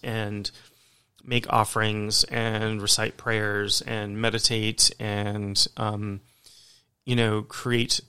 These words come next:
uh, in my consciousness, create a form for that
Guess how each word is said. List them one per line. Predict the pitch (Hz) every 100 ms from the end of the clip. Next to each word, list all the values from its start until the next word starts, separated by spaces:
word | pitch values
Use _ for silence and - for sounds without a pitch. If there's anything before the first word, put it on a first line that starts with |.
| _ _ _ -
uh, | 117 110 104
in | - 123
my | 117
consciousness, | 110 - 120 - 123 - 117 -
create | - 117
a | 107
form | - 120 113 113 110
for | 120
that | 104 104 104 -